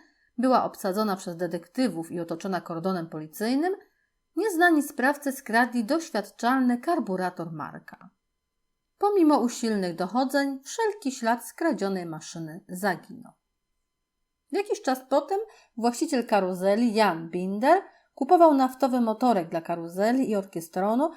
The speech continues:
u handlarza starym żelastwem na placu Hasztalskim. Handlarz zaproponował mu duży miedziany wałek z kołem pędowym i powiedział mu, że to bardzo tani motor.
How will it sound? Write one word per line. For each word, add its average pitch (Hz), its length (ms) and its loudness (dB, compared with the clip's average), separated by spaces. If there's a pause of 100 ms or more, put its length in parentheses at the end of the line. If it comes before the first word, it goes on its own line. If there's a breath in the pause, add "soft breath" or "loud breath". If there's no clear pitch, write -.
(200 loud breath)
u 427 80 6
handlarza 262 500 4
starym 240 400 4
żelastwem 208 600 2 (220)
na 427 140 4
placu 233 340 4
Hasztalskim. - 920 -8 (480)
Handlarz 415 500 2
zaproponował 262 680 2
mu 214 140 -2
duży 208 320 -2
miedziany 175 500 -4
wałek 202 460 2
z - 100 -14
kołem 170 340 2
pędowym 185 560 0 (520 loud breath)
i 508 60 -8
powiedział 330 480 6
mu, 285 120 4
że 269 120 -4
to 277 120 -2
bardzo 370 340 2
tani 226 320 0
motor. - 440 -8